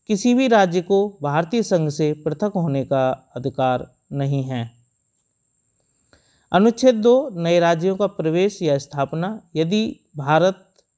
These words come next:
यदि कोई भूमि अर्जित करता है या विजिट करता है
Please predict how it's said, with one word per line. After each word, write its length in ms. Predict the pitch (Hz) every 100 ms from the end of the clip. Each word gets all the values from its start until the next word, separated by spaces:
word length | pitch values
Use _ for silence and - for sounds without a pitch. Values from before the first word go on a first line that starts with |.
| _ -
यदि 260 | 147 143 143
कोई 300 | 170 175 175
भूमि 320 | 139 139 139
अर्जित 360 | 139 131 131 -
करता 320 | 143 143 170
है 280 | 180 185 160
या 120 | 135
विजिट 380 | 123 135 135 - _
करता 360 | 147 143 170 170
है 320 | 175 185